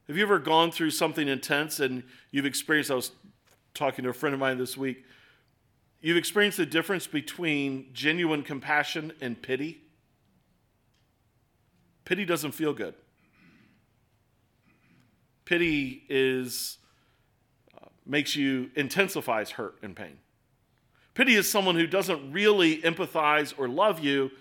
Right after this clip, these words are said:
They feel sorry for you. We don't want to be felt sorry for. We want to still be part of the group. At the core level, what most of us are terrified of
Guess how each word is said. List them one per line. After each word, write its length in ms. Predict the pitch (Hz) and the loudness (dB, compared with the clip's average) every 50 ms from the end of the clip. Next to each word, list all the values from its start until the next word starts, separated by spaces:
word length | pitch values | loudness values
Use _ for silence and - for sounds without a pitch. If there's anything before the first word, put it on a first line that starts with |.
| - _ _ - | -20 _ _ 0
They 100 | 147 156 | 0 0
feel 220 | 151 156 175 156 139 | 2 2 2 2 2
sorry 540 | - - - 190 175 175 165 160 151 139 | 0 -2 0 2 4 6 6 6 6 4
for 300 | 131 - - - 196 196 | 0 -4 -4 0 2 2
you. 120 | 185 170 156 | 2 2 0
We 100 | 175 247 | 0 2
don't 160 | 294 269 240 | 2 2 2
want 140 | 214 240 269 | 2 2 2
to 40 | 240 | 2
be 120 | 185 165 | 0 -2
felt 260 | - - 151 131 - | -2 -2 -2 -2 -2
sorry 180 | - 147 135 127 | -2 -2 -2 -2
for. 220 | - 139 139 135 - - - - _ | -2 -4 -6 -6 -6 -12 -20 -16 _
We 120 | - 156 165 | -4 -2 0
want 160 | 180 214 240 | 2 2 2
to 60 | 226 | 2
still 280 | - - - - 196 185 | 0 0 0 0 0 0
be 140 | 185 196 - | 0 -4 -6
part 400 | - - 160 147 143 139 143 - | -4 -2 0 2 2 0 -2 -4
of 140 | 147 135 135 | -8 -8 -6
the 80 | 156 | -8
group. 300 | 147 - 220 214 170 - - - - - - | -8 -4 -2 -2 -2 -2 -6 -14 -20 -6 -2
At 100 | 196 185 | 0 2
the 100 | 190 196 | 4 4
core 340 | - - - - 277 285 277 | 2 2 -2 -4 0 0 2
level, 360 | 262 240 202 190 170 185 175 | 4 6 6 6 6 4 4
what 180 | 165 160 147 156 | 4 2 2 2
most 280 | 170 196 226 226 - | 2 2 2 2 2
of 100 | 247 196 | -2 -4
us 120 | 208 - - | -6 -6 -6
are 60 | 175 | -6
terrified 560 | 143 - - 185 180 165 - - 143 139 131 | -6 -4 -2 -2 -2 -2 -2 0 0 0 2
of 140 | 135 131 127 | 2 0 -2